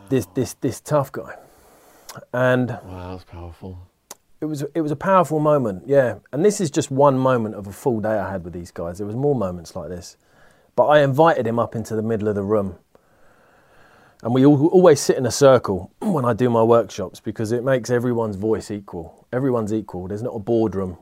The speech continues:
Speaker 1: where people at the top. It's, we all sit in a circle, everyone's voice is equal. We can all see each other.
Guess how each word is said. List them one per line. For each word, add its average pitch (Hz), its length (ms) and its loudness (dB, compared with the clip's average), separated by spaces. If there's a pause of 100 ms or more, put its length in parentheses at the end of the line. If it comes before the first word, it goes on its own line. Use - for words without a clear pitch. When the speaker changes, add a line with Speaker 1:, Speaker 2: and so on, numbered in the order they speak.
Speaker 1:
where 101 320 -4
people 104 340 -10
at 98 100 -10
the 95 60 -16
top. - 600 -8
It's, - 220 -20
we 113 140 -6
all 123 80 -4
sit - 200 -8
in 110 80 -10
a 98 40 -10
circle, 104 320 -6
everyone's 104 280 -8
voice 101 260 -8
is 95 100 -10
equal. 98 340 -10
We 101 120 -8
can 110 140 -10
all 110 100 -8
see 110 200 -8
each 92 200 -10
other. 87 300 -10